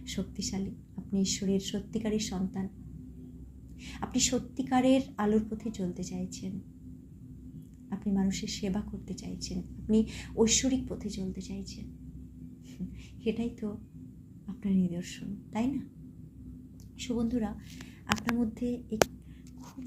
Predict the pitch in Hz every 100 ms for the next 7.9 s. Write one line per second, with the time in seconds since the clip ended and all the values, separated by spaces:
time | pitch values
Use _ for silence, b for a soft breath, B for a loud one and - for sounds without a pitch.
0 | - 214 - 262 254 - 196 175 180 -
1 | 180 - - - 202 208 - 214 220 220
2 | 220 202 190 214 - 196 196 185 156 156
3 | 220 - - - - - - - - -
4 | - 85 - - - - - - - -
5 | - - - - - - - - - -
6 | - - - - 320 311 339 - 214 180
7 | 180 170 180 - 185 190 185 -